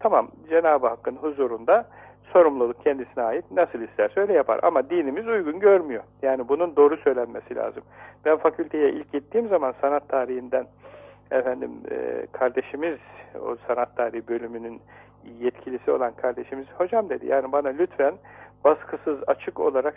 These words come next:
söyleyin. Yani İslam'ın resim ve heykel hakkındaki hükmü, e, hükmünü öğrenmek istiyorum. Bazı yerlerde, efendim, yasaktır." diyor, bazılarda, "Yok öyle şey canım, efendim, işte, e, serbesttir." diyor. "Hangisi doğru?" dedi.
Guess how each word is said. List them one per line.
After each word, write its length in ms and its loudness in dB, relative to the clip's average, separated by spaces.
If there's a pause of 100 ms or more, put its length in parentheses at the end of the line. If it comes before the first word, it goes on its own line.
(120)
söyleyin. 360 2
Yani 200 -6
İslam'ın 480 -2 (380)
resim 280 -2
ve 140 2
heykel 500 4
hakkındaki 600 -6 (100)
hükmü, 420 -6 (420)
e, 40 -12
hükmünü 420 -6
öğrenmek 460 2
istiyorum. 440 -2
Bazı 240 8
yerlerde, 520 2 (380)
efendim, 320 0
yasaktır." 760 0
diyor, 340 0
bazılarda, 480 2
"Yok 260 0
öyle 240 0
şey 240 -8
canım, 320 0 (360)
efendim, 460 -4 (140)
işte, 400 2
e, 100 -2 (100)
serbesttir." 760 6
diyor. 200 0
"Hangisi 540 0
doğru?" 280 0
dedi. 300 -4